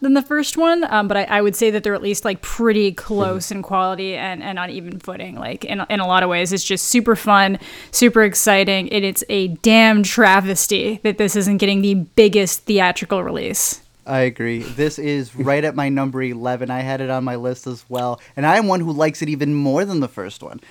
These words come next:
Speaker 3: I think this has some of the most
Speaker 1: Oh.
Speaker 3: interesting characters. I agree with Zach. This is one of those where I'm gonna be on my third watch, hitting myself in the head going,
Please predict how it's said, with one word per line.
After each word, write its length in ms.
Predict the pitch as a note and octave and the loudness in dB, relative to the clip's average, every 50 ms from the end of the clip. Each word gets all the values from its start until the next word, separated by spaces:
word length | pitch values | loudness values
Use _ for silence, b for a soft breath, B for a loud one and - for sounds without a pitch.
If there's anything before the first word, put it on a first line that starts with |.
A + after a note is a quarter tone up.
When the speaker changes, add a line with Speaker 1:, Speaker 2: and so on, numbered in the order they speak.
| B B B | B B B
Speaker 3:
I 80 | D3+ | -6
think 200 | D3 C#3 D3 C#3 | -4 -4 -4 -4
this 100 | D3+ D#3 | -4 -4
has 140 | D3+ D#3 C#3 | -2 -4 -4
some 100 | - D#3 | -2 -2
of 80 | D3 C#3+ | 0 2
the 60 | C#3+ | 2
most 180 | C#3+ C#3+ - C#3+ | 0 0 0 -2
Speaker 1:
Oh. 40 | |
Speaker 3:
interesting 300 | C#3 C3 C3+ B2 C#3 C3 | -4 -4 -4 -6 -6 -6
characters. 520 | A#2+ - C3 C3+ D3 C#3+ - F3 E3+ D#3+ C#3 | -4 -4 -2 -2 -2 -4 -4 -4 -4 -2 -2
I 80 | B2 B2+ | -2 -2
agree 240 | C3 A#2 C3 C3+ C3+ | -2 -2 -2 -2 -2
with 140 | C3+ B2 | -2 -2
Zach. 260 | A2+ B2+ B2+ C3 C3 - | -2 0 0 0 -2 -2
This 160 | C3+ B2 C3 | -6 -8 -8
is 80 | C3 | -8
one 140 | B2+ C3+ C3+ | -6 -4 -4
of 60 | B2+ | -2
those 200 | B2 C3+ C3+ C3 | -2 -2 -2 -2
where 260 | B2 B2+ C3 B2+ A#2+ - b b b b b b b b _ - | -2 -2 -2 -2 -2 -4 b b b b b b b b _ -2
I'm 100 | E3+ F#3 | -2 0
gonna 140 | G#3 G3+ E3 | 0 0 -2
be 100 | F#3+ F#3 | -2 -2
on 100 | F3+ F3 | 0 0
my 120 | E3 D3 | 0 0
third 240 | - - E3 E3+ D3+ | 0 2 0 2 2
watch, 400 | D3 D#3 D#3+ D#3 - - - - _ _ | 2 2 2 2 0 -4 -12 -16 _ _
hitting 240 | - D#3+ E3 E3+ E3+ | -8 -4 -2 0 0
myself 320 | E3+ D#3 D3 E3+ D#3 - | 0 0 0 -2 -4 -4
in 60 | D3+ | -2
the 60 | D3+ D3 | -2 0
head 180 | D3+ D3 C3+ | 0 -2 0
going, 340 | C#3+ D3 C#3+ C#3+ C#3 C3+ | 0 0 0 0 0 -2